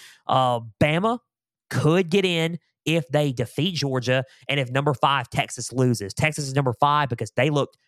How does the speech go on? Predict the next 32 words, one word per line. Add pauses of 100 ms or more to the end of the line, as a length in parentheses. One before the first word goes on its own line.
(120)
pretty
darn
good
against
Texas
Tech. (340)
They
blew
'em
out
of
the
water, (260)
and
they
looked
like
a
college
football
playoff
team. (840)
If
they
win, (440)
there
is
no
doubt
in
my
mind